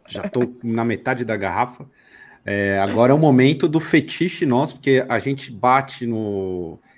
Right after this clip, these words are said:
ele que deve achar o Carluxo, a família Bolsonaro,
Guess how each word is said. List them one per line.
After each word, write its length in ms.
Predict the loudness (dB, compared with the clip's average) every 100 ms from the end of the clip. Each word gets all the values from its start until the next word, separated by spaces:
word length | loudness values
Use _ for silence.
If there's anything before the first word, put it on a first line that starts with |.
| _
ele 120 | -6
que 80 | 0
deve 440 | 2 4 4 4 4
achar 420 | 0 0 0 2
o 320 | 2 0 -2 -4
Carluxo, 540 | -2 0 0 -2 -2
a 20 | -8
família 280 | -6 -6
Bolsonaro, 760 | -4 -6 -8 -6 -6 -4 -4